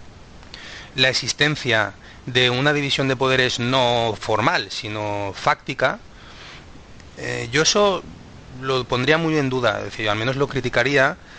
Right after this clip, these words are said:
y lo pondría en cuestión, porque a lo mejor eso simplemente te está desvelando la enorme pragmaticidad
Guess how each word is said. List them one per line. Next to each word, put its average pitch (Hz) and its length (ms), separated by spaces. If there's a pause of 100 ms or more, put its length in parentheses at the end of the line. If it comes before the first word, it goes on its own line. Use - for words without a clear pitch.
(220)
y 123 60
lo 120 100
pondría 120 220
en 151 60
cuestión, 131 520 (120)
porque 117 360
a 107 80
lo 110 40
mejor 113 200
eso 165 120
simplemente 160 460
te 147 80
está 135 440
desvelando 131 840
la 117 220
enorme 120 260
pragmaticidad 135 840